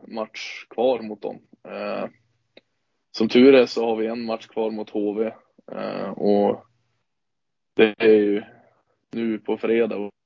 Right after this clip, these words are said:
och det ska bli sjukt kul. Men tyvärr så har vi ingen mer mot, mot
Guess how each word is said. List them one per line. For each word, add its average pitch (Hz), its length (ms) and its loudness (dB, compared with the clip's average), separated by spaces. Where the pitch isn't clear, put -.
och - 80 -10
det 107 160 0
ska - 180 -10
bli 98 140 -8
sjukt 113 380 0
kul. - 280 -4
Men 107 340 -6
tyvärr 113 320 4
så 117 160 0
har 113 160 4
vi - 80 -10
ingen - 140 -10
mer 53 160 -6
mot, - 380 -16
mot - 180 -12